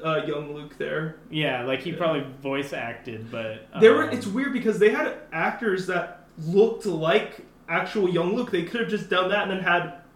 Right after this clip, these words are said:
Speaker 1: old Luke, you know, Mark Hamill do the voice acting for him.
Speaker 2: Right. But yeah.
Speaker 1: Voiceover. That's what it's called.
Speaker 2: Voiceover,
Speaker 1: 'Cause
Speaker 2: yeah.
Speaker 1: that's what they did with Darth Vader.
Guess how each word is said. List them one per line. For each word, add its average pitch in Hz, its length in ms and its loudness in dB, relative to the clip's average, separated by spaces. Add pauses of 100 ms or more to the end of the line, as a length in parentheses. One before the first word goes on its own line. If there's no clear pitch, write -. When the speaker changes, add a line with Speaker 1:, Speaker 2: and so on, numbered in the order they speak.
(600)
Speaker 1:
old 175 360 2
Luke, 156 320 -2
you 160 120 -6
know, 151 400 -6
Mark 165 280 0
Hamill 165 400 -2 (380)
do 165 140 -2
the 156 80 -4
voice 151 320 -4
acting 135 380 -8
for 131 200 -14
him. 127 120 -14
Speaker 2:
Right. 123 420 -6 (1300)
But 156 100 -4
yeah. 131 220 2
Speaker 1:
Voiceover. - 280 -6 (160)
That's - 240 -10
what - 140 -10
it's - 160 -14
called. - 300 -18
Speaker 2:
Voiceover, 107 540 -12
Speaker 1:
'Cause 185 180 2
Speaker 2:
yeah. 185 40 -2
Speaker 1:
that's 180 200 -2
what 233 80 -4
they 220 80 0
did 220 100 -2
with - 140 -2
Darth 185 280 2
Vader. 175 460 2